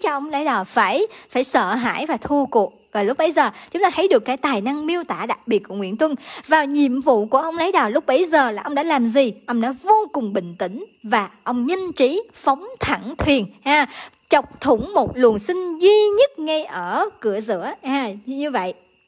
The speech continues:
Đúng, bây giờ ông chọc thủng cửa giữa đó và thuyền vút va cọng đá, cánh mở, cánh khép ha. Hình ảnh con thuyền không phải là một con thuyền đi qua nữa, mà Nguyễn Tuân đã, Nguyễn Tuân sử dụng từ vút ha, Nguyễn Tuân sử dụng động từ vút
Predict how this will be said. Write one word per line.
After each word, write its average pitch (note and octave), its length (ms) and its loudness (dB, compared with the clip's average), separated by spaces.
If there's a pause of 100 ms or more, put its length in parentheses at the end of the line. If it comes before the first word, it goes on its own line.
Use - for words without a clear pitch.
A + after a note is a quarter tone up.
(680)
Đúng, C#4 260 0
bây E4+ 140 0
giờ C#4 220 0 (220)
ông F#4 160 -6
chọc - 280 2
thủng B3 240 -2
cửa B3+ 160 2
giữa A3+ 240 -2
đó A#3+ 260 -4
và C#4+ 80 -4
thuyền B3 340 -2
vút A#4+ 180 0 (160)
va G4 220 2
cọng G#3 340 -4
đá, A#3 220 -4 (160)
cánh C#4 240 0 (100)
mở, G#3+ 360 -2
cánh A#3 240 -8
khép G4+ 260 -2 (180)
ha. C4 380 4 (220)
Hình F4 140 2
ảnh E4 220 -2
con A#4+ 180 2
thuyền B3+ 220 2
không G#4+ 180 0 (160)
phải G3 180 2
là B3+ 220 -2 (280)
một G#3 200 -4
con D#4+ 160 -2
thuyền G3+ 220 -2
đi F4 220 6
qua F4+ 360 0
nữa, B3+ 340 0 (220)
mà B3+ 100 0
Nguyễn A3+ 220 0
Tuân G#4 200 0
đã, B3+ 260 0 (140)
Nguyễn C4 280 0
Tuân G#4+ 140 2
sử B3 200 2
dụng A3 300 0 (320)
từ B3 200 4
vút E4 240 2 (160)
ha, G4 200 4
Nguyễn B3 160 -2
Tuân G#4+ 120 0
sử E4+ 120 -6
dụng A3+ 240 -2
động F#3+ 280 0
từ A3 160 4
vút D4+ 220 4